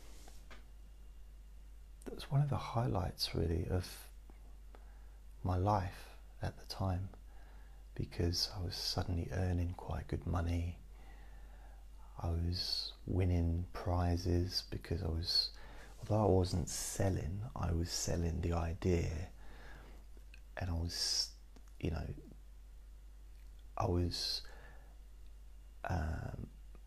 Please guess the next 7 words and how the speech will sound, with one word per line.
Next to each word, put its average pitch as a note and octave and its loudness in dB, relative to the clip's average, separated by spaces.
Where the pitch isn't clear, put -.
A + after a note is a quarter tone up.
m-, F2+ 4
getting F2 4
sales - 2
people F2+ 2
into F#2 6
houses F#2+ 2
to, E2+ 0